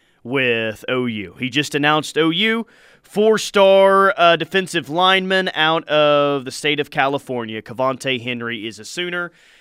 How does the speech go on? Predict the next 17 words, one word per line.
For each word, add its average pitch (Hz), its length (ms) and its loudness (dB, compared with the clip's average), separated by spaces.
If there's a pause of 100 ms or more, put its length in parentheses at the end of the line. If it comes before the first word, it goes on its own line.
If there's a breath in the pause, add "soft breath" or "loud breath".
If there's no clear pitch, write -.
(180 soft breath)
And 131 340 -2
this 165 140 -4
continues 165 600 -2
a 123 440 0
pretty 220 260 2
awesome 208 320 2
day 160 260 4
for 143 320 -2
O 147 120 0
U 139 180 -4
on 131 120 -2
the 120 100 -4
recruiting 107 400 -10
trail. 92 340 -12
They 147 120 -2
have 143 120 -2
closed 127 640 -6